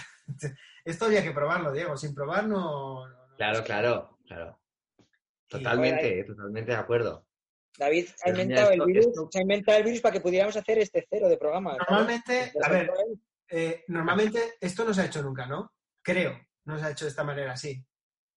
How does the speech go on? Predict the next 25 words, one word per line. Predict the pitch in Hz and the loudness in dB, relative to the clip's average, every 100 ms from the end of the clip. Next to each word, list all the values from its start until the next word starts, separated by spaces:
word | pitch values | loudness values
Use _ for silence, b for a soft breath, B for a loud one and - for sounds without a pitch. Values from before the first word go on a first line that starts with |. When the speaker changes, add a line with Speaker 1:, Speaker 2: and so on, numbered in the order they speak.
| - | -14
Speaker 2:
Yo | 104 101 | -8 -2
creo | 120 | 2
que | 143 | 2
no, | 123 127 147 | 2 4 2
o | 131 | 2
sea, | 120 110 | 0 0
a | 107 | -2
mí | 110 110 | -4 -8
se | 107 | -2
Speaker 1:
O | 117 | 0
Speaker 2:
me | |
Speaker 1:
sea, | 117 | 4
Speaker 2:
ocurrió | 113 117 | 4 6
la | 117 | 4
idea | 117 120 127 | 4 2 0
como, | 131 123 - | -2 -2 -2
Speaker 1:
yo, | 120 | 2
Speaker 2:
como | 202 | 2
Speaker 1:
yo | |
he | - | 2
Speaker 2:
chorrada, | 110 90 | -2 0
Speaker 1:
escuchado | 95 104 - 104 208 | 0 0 2 4 4
Speaker 2:
digo, | |
no. | 202 220 | 2 -2
Speaker 1:
pod-, | 214 | -4